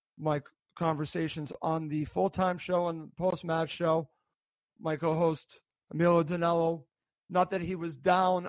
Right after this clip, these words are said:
on Bryan, but he was feeling that he looked like a championship player, I'm paraphrasing,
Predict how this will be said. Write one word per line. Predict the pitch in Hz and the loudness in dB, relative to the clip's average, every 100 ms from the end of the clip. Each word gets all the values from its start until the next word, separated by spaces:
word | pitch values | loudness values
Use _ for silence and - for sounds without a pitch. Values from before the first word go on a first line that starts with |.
| - | -2
on | 180 165 160 156 | 0 2 0 -2
Bryan, | 160 208 233 170 156 | -2 0 0 -2 -2
but | 160 147 | -4 -4
he | - 165 | -4 -6
was | 151 156 147 127 - _ _ _ _ _ | -4 -4 -4 -8 -18 _ _ _ _ _
feeling | 190 180 180 165 | -2 -2 0 0
that | 156 | 0
he | 135 165 160 143 - _ | 0 0 0 -4 -12 _
looked | 160 180 - | -4 -4 2
like | 156 160 | 2 2
a | 147 | 0
championship | 135 180 185 185 170 175 160 | -2 -2 0 -2 -4 -4 -4
player, | - 165 156 | -2 0 2
I'm | 151 143 | 0 0
paraphrasing, | 147 156 147 151 147 143 143 | 2 4 2 0 -4 -6 -12